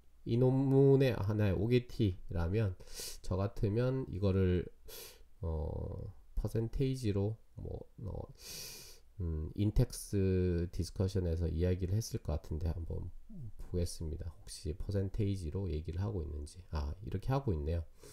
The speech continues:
그래서, 어, 사십사 퍼센트 그리고 삼십,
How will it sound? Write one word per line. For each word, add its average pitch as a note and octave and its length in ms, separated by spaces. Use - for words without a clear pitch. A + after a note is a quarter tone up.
그래서, C3+ 720
어, E2 380
사십사 G2 760
퍼센트 F#2+ 920
그리고 F#2 380
삼십, G#2+ 460